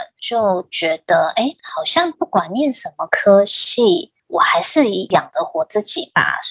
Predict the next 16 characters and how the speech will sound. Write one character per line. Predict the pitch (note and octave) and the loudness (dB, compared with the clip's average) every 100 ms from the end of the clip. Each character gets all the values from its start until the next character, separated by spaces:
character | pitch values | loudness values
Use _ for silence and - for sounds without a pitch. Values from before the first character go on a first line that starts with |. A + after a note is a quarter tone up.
| - | -6
重 | - B3 | 2 4
要 | B3+ G3+ | 6 4
的 | F3+ F3+ | 4 -2
是， | - - A3+ | -6 -6 -2
我 | E3 | 2
要 | E3+ A#3 | 4 2
确 | - - A#3+ G#3+ | 0 -2 0 0
定 | G#3+ | -2
这 | G#3 G3+ | 0 0
四 | - - A#3 F#3 | -4 -6 0 0
年 | D#3 D3+ D3 D#3 | 0 -2 -4 -4
我 | D3 - _ _ _ | -4 -6 _ _ _
在 | - G3 E3+ | 0 0 0
念 | F#3 F#3 | -2 -4
的 | D3+ | -4
东 | - | -8